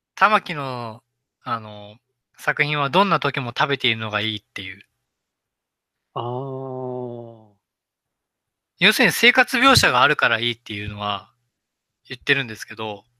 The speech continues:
Speaker 2: うん。
Speaker 1: 物を食べるってどういうことかっていうと、この世界で生きていくことなんですよ。
Speaker 2: <laughs>
Speaker 1: 食べないと生きていけないからね。
Speaker 2: うん、うん、うん。どんな時でもお腹はすく。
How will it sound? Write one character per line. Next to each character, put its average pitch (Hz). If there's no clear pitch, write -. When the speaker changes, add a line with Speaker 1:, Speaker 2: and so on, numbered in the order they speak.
Speaker 2:
う 135
ん。 110
Speaker 1:
物 254
を 277
食 170
べ 180
る 165
っ 139
て 127
ど 143
う -
い -
う 165
こ 131
と -
か 110
っ -
て 107
い 101
う -
と、 -
こ -
の 262
世 440
界 370
で 131
生 185
き -
て -
い 151
く -
こ -
と 151
な 131
ん 104
で 95
す -
よ。 -
Speaker 2:
<laughs> -
Speaker 1:
食 202
べ -
な 440
い 120
と 117
生 135
き -
て 165
い 135
け 160
な 175
い 151
か 107
ら -
ね。 117
Speaker 2:
う 131
ん、 123
う 117
ん、 117
う 120
ん。 98
ど 120
ん 120
な 120
時 143
で 117
も 104
お 101
腹 104
は 104
す -
く。 -